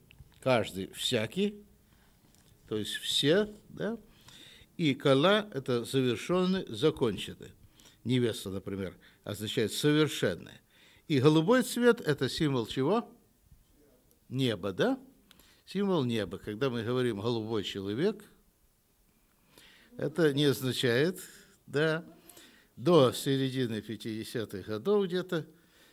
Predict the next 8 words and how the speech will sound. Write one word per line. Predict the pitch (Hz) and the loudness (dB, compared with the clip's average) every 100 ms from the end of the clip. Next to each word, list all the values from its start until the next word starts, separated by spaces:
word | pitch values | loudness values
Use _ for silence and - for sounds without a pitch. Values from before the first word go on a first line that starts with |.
| _ - | _ -4
двадцатого | 123 117 127 117 107 101 | -4 0 0 0 -2 -2
века | 110 202 196 175 | 0 0 0 -6
слово | 139 123 110 | -4 -2 0
«голубой» | 113 117 120 190 190 | -2 -4 0 0 0
означало | - 107 101 107 98 | -2 -8 -8 -6 -6
чистый, | 92 - 202 - 190 165 | -8 -6 -6 -6 -10 -12
совершенный, | - 87 87 - 175 170 156 | -10 -10 -10 -6 -6 -6 -8
беспорочный. | 95 98 - 104 135 165 - 175 | -12 -14 -10 -6 -4 -4 -8 -12